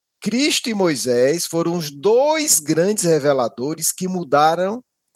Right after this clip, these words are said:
a face do mundo, e nisso está a prova de sua missão divina. Uma obra puramente humana careceria de tal poder." Então, pra quem acha que Kardec,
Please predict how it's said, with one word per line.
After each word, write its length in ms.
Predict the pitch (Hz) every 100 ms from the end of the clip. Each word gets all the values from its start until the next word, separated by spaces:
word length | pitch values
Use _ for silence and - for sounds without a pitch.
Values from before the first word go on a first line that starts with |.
| _
a 140 | 139 147
face 400 | - 175 170 175
do 200 | 160 214
mundo, 540 | 175 156 143 117 110 - _ _ -
e 120 | 185
nisso 380 | 190 285 370 285
está 320 | - - 185
a 40 |
prova 340 | - 175 185 185
de 120 | 190
sua 260 | - 196 190
missão 320 | 190 - 170
divina. 540 | 165 170 123 101 92 - _ _ _ -
Uma 300 | 208 208 190
obra 540 | 180 202 240 233 233
puramente 720 | - 247 247 220 160 143 -
humana 500 | 226 185 156 160 175 -
careceria 580 | 170 165 - 160 147
de 120 | 147 156
tal 200 | 147 147
poder." 420 | 160 160 110 - _ _ _ _ _ _ _ _ _ _ _ _ _ _ _ _ _ _ _ _ _
Então, 200 | - 208
pra 160 | - 320
quem 200 | - 277
acha 260 | 185 151 165
que 140 | -
Kardec, 760 | - 160 151 139 139 131 131